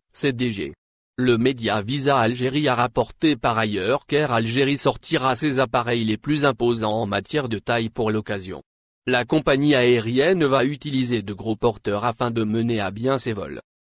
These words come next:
Quid de l'inscription ? Toutefois, il est important de préciser que toutes les personnes concernées doivent être appelées et inscrites. Elles doivent effectivement faire l'objet d'une inscription sur les listes de rapatriement.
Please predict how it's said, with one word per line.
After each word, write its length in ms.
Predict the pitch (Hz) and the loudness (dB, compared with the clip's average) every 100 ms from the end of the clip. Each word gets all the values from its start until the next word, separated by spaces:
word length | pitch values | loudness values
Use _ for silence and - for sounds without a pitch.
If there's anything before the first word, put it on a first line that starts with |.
| _ _ - | _ _ -12
Quid 220 | 156 165 | -8 -4
de 160 | 151 135 | 0 2
l'inscription ? 680 | 139 139 - 117 - 180 349 _ _ _ - | 2 2 -2 -6 -2 -2 -2 _ _ _ -4
Toutefois, 640 | 156 165 127 113 98 120 - _ | 0 0 0 0 2 0 -6 _
il 140 | 131 135 | 0 0
est 160 | 131 | 2
important 520 | 165 170 170 - 143 | 0 2 0 0 0
de 100 | 131 | 0
préciser 640 | 107 - 143 - 117 123 151 | -2 0 -2 -2 -2 -2 -2
que 140 | - | -4
toutes 340 | 143 - 190 - | -4 -4 -6 -4
les 120 | 135 | -2
personnes 480 | 147 139 - 151 143 | -2 -2 -2 -2 -2
concernées 520 | 147 139 131 113 117 | -4 -2 -2 0 0
doivent 260 | 110 104 - | -2 -2 0
être 240 | 127 - | 0 0
appelées 440 | 107 120 117 151 | -4 -2 0 2
et 80 | 151 | 0
inscrites. 500 | 127 117 - 73 - - _ _ _ _ | 0 -4 -12 -14 -16 -18 _ _ _ _
Elles 160 | 143 139 | 0 2
doivent 300 | 143 160 127 | 2 2 2
effectivement 720 | 123 147 - 120 110 135 160 | 0 -2 -4 -6 -2 0 0
faire 240 | - 110 | -2 -2
l'objet 420 | 101 104 92 95 | -2 -4 -4 -2
d'une 240 | 131 127 127 | -2 0 0
inscription 640 | 151 - 143 120 - 185 | 0 -2 -6 -4 0 0
sur 220 | 196 139 | 0 0
les 120 | 113 107 | 0 0
listes 300 | 131 139 101 | -2 -4 -6
de 140 | 95 | -6
rapatriement. 720 | 95 117 135 - 165 131 98 | -4 -2 -4 -4 -4 -4 -4